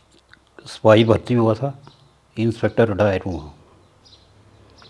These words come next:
मैं इस ज्ञान में सबसे पहले मैंने उन्नीस सौ अठासी में इसका, आ, लेसन लिया था, मगर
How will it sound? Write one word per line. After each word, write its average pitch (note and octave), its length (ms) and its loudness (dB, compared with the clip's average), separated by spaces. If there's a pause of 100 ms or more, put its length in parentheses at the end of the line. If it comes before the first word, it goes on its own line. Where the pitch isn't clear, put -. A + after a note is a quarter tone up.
(680)
मैं A#2 220 2
इस C#3+ 280 0
ज्ञान A#2+ 340 6
में B2+ 300 2
सबसे C3+ 460 0
पहले B2 300 4
मैंने A#2+ 360 -2 (160)
उन्नीस C3+ 360 2
सौ C3+ 80 4
अठासी G#2 400 -2
में G#2+ 160 -2
इसका, G#2 260 -8 (1400)
आ, G2+ 240 -2
लेसन G#2+ 340 2
लिया C3 240 6
था, C3+ 300 -4 (1500)
मगर B2+ 300 6